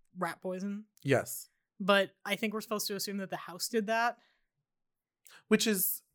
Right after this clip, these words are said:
Speaker 1: in real life because he's
Speaker 2: Yeah.
Speaker 1: basically unconscious.
Speaker 2: Yeah, it's a very strange moment, um, because he has been attacked by,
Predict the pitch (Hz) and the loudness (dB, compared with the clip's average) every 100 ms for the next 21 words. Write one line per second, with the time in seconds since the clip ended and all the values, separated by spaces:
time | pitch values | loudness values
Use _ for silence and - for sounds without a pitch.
0 | - _ _ _ _ - 220 226 226 226 | -20 _ _ _ _ 0 2 4 4 4
1 | 226 208 214 - 247 165 123 208 196 196 | 4 0 0 2 4 6 6 4 2 0
2 | 185 165 165 165 170 214 - _ _ _ | -6 -8 -8 -10 -6 -6 -6 _ _ _
3 | _ - 151 135 113 - 190 196 190 202 | _ 0 6 6 6 2 0 2 0 2
4 | 208 - 170 156 147 135 139 127 120 - | 0 0 0 0 -4 -2 -2 -2 -8 -12
5 | _ _ _ - 160 135 127 131 190 185 | _ _ _ 6 8 8 2 0 0 2
6 | 165 - 180 165 147 120 147 139 147 - | 0 2 4 6 4 2 -2 -4 -8 -4
7 | 151 131 - 139 120 | -2 -2 0 2 2